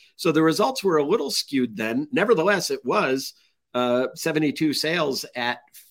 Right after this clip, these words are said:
four million dollars and up. That was in twelve months. We have not only blown past that figure to seventy-five, but done that in ten months.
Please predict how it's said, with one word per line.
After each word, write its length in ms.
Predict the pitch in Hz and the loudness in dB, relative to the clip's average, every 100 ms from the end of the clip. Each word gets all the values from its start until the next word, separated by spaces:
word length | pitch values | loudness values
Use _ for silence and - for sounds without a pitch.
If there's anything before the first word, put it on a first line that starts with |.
| _ | _
four 180 | 156 151 | 0 2
million 320 | 135 131 131 | 2 2 0
dollars 340 | 123 120 123 113 | 0 0 -2 -2
and 120 | 143 | -4
up. 180 | 160 - | -4 -8
That 260 | 107 139 190 | -2 0 0
was 280 | 190 185 - | 0 0 -2
in 360 | 147 143 143 | -2 0 -2
twelve 440 | 139 - 139 143 123 | -4 -6 -4 -4 -4
months. 460 | 135 151 85 - - _ _ _ | -4 -4 -6 -14 -16 _ _ _
We 200 | 127 170 | 4 4
have 220 | 170 170 | 4 2
not 280 | 131 147 190 | 0 0 2
only 480 | 180 165 151 139 127 | 0 2 2 2 2
blown 560 | 120 104 123 147 196 | -2 -2 2 4 4
past 320 | 165 165 170 - | 2 -2 -4 -2
that 200 | 120 104 | -4 -2
figure 280 | 123 117 | -4 -4
to 60 | 104 | -6
seventy-five, 800 | - 123 110 101 - 156 110 101 - _ _ _ | -6 -6 -4 -6 -4 -2 -2 -6 -12 _ _ _
but 300 | - 120 - | 0 0 0
done 220 | 107 139 156 | -2 0 2
that 180 | 147 | 2
in 180 | 131 117 | 2 0
ten 320 | 107 226 262 | -2 -2 -2
months. 440 | 123 101 123 - | -2 -4 -4 -6